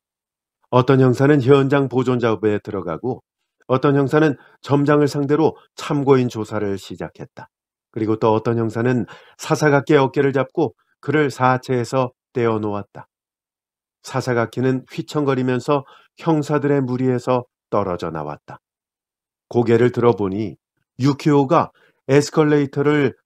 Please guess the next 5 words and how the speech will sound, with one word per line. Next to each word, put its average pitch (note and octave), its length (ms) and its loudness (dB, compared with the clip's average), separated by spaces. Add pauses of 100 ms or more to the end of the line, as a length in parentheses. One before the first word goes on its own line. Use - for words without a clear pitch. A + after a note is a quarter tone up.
걸어 B2 720 4
올라가고 G#2 560 -4
있었다. - 500 -12 (920)
그 D3 380 4
뒷모습이 C3+ 760 0